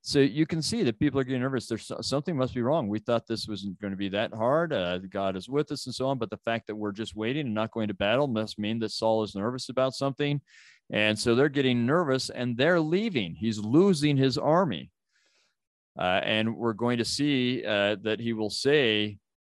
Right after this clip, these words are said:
uh, when he talks about why he does what he does, he says, "Because I saw that the people were scattered from me, and that thou camest not within the days thou appointest,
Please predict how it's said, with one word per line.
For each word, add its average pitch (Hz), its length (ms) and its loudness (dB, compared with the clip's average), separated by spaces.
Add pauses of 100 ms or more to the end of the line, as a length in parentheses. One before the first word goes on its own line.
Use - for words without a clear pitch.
(120)
uh, 98 400 2
when 110 280 -4
he 110 160 -4 (220)
talks 120 240 0
about 110 220 2
why 113 260 6
he 117 100 6
does 113 220 2
what 107 120 2
he 101 60 0
does, 113 360 4
he 110 80 -6
says, 101 320 -2
"Because 117 320 0
I 123 80 4
saw 120 180 2
that 113 140 0
the 110 80 -4
people 120 260 -2
were 113 120 2
scattered 156 460 2
from 101 180 -2
me, 113 80 2
and 113 100 0
that 110 100 -2
thou 107 120 0
camest 107 420 -2
not 123 280 2
within 107 220 -4
the 104 80 0
days 101 260 0
thou 101 180 2
appointest, 107 600 -2